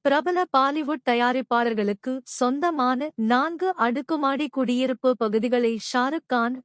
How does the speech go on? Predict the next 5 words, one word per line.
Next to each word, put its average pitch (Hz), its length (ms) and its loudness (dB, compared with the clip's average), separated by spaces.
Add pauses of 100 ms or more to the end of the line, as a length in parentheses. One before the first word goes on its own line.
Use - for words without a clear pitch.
(140)
லீஸுக்கு 285 520 0 (100)
வாங்கியுள்ளார். 196 720 0 (920)
ஒரு 320 320 2
வீட்டுக்கு 339 500 0
மாதம் 247 500 2